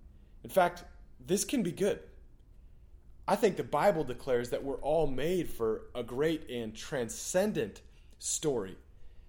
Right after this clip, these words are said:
And as we'll see today, the issue of our life is that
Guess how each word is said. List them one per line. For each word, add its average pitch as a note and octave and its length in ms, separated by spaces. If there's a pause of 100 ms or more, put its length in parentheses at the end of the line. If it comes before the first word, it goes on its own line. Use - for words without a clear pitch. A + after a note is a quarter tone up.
(120)
And D#3 100
as E3+ 160
we'll F3 100
see F#3+ 200
today, D#3 520 (300)
the D#3 160
issue G#3+ 380
of C#3+ 100
our C#3 120
life B2+ 360
is D#3 120
that - 320